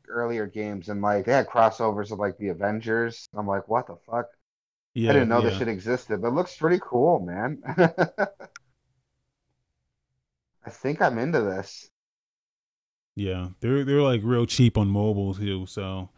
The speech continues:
Speaker 2: and then, you know, the, it, like, then they got, like, copycats who, like, try to copy the idea. So there's, like, a bunch of, like, knockoffs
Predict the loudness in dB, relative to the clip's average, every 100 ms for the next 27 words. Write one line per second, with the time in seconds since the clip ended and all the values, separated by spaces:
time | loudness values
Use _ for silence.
0 | _ _ _ _ 0 4 6 4 4 0
1 | 0 2 2 2 2 0 -4 _ _ -6
2 | -2 0 0 0 -4 -6 -6 -6 -4 -6
3 | -6 -8 -10 -8 -8 -8 -8 -8 -6 -2
4 | -2 0 -2 -2 -4 -6 -6 -8 -10 -10
5 | -10 -8 -8 -8 -8 -8 -8 -8 -8 -6
6 | -8 -8 -8 -8 -12 -18